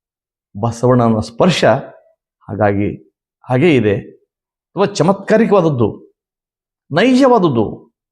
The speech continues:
ವಾಸ್ತವವಾದದ್ದು. ಈ ಅರಿವನ್ನ ಲಿಂಗಾಯತರೆಲ್ಲರೂ ತಂದುಕೊಳ್ಳಬೇಕಾಗಿದೆ.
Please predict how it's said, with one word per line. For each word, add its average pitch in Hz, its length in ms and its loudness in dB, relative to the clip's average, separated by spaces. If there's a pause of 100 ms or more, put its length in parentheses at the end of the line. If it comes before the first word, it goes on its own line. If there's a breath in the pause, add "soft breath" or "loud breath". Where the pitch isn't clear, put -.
(120)
ವಾಸ್ತವವಾದದ್ದು. 170 880 2 (1700)
ಈ 120 360 -2
ಅರಿವನ್ನ 208 340 4 (2500)
ಲಿಂಗಾಯತರೆಲ್ಲರೂ 127 760 2
ತಂದುಕೊಳ್ಳಬೇಕಾಗಿದೆ. 110 920 2